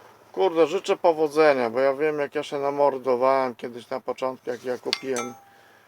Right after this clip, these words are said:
tego boksera, żeby tutaj odkręcić koło. To jest normalnie Meksyk. No i do podnoszenia macie taki, o,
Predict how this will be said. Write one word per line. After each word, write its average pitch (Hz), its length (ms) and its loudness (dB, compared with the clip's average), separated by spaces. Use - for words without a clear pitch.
tego 127 220 -4
boksera, 127 500 2
żeby 120 260 -4
tutaj 131 360 -4
odkręcić 135 640 -6
koło. 113 320 -4
To 147 100 -10
jest 139 140 -10
normalnie 143 460 -2
Meksyk. 143 420 -6
No 175 180 2
i 185 80 0
do 170 100 -2
podnoszenia 170 640 0
macie 156 300 -4
taki, 139 440 -10
o, 131 220 -2